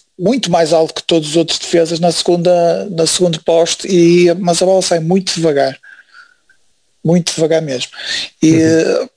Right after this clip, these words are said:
Speaker 1: bah, mas eu acho que, acho que de uma maneira geral, acho que, que, que jogamos, que jogamos bem, e há, e há um outro pormenor.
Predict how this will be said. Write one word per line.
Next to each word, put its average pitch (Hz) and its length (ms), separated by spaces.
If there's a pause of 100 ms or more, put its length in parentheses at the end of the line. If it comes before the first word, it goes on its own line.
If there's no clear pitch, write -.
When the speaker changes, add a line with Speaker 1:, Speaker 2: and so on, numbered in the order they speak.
(240)
Speaker 1:
bah, 196 260
mas 214 140
eu 226 80
acho 220 180
que, 208 280
acho - 280
que - 140
de 170 60
uma 180 180
maneira 156 480
geral, 151 600 (2500)
acho 170 300
que, 165 320
que, 156 460
que - 180
jogamos, 151 460
que - 140
jogamos 160 420
bem, 147 380
e 175 160
há, 175 100 (300)
e 170 160
há 165 80
um 175 100
outro 175 300
pormenor. 147 440